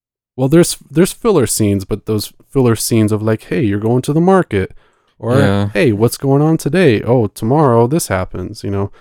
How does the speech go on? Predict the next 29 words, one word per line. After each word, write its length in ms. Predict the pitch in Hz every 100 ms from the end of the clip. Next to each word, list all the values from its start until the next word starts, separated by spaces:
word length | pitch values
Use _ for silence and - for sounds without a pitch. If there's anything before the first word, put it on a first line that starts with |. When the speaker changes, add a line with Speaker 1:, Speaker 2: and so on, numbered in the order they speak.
| _ _ _
Speaker 1:
I 60 | 104
don't 100 | 98
know, 100 | 95
that, 200 | 127 127
that 120 | 143
kinda 180 | 160 139
stuff 280 | - 127
can 180 | - 110
get 260 | 98 104 -
kinda 240 | 123 107
old 260 | - 98 98
fast, 540 | - 92 101 - - _ _ _ _ _
but 120 | 104
this 180 | 104 110
movie 220 | 131 120
didn't 200 | 110 110
really 160 | 101 98
have 280 | - 101 95
that. 260 | 101 101 - - _ _
Despite 420 | 107 - 147 151
that, 220 | 151 127 104
though, 360 | 110 110 110 - _ _ _
still, 640 | - - 135 131 123 127 _ _
in 100 | 101
my 160 | 101 101
opinion, 400 | - 101 101 98
a 80 |
lot 240 | 92 95 95
of 260 | 92 90